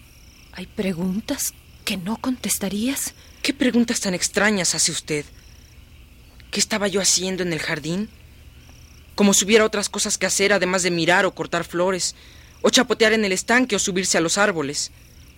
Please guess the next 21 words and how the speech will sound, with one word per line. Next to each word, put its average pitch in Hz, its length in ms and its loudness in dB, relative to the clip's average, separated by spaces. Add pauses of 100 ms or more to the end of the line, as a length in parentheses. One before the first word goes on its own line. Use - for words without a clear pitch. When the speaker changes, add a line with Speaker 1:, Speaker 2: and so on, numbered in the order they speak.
Speaker 1:
Entonces, 269 440 0 (220)
¿por 208 160 2
qué 277 160 4
no 262 100 6
viniste 240 460 4
cuando 190 240 -4
te 208 120 0
llamé? 180 300 -2 (1080)
Speaker 2:
¿De 143 160 -2
veras 160 500 -4
me 190 140 -4
llamó? 180 400 -4 (2000)
Yo 202 160 4
la 254 160 4
vi, 240 180 0
señorita 131 580 -4
Giddens. 127 600 -8 (1160)
La 226 100 6
vi 277 120 2
caminando 247 500 4
alrededor, 156 580 0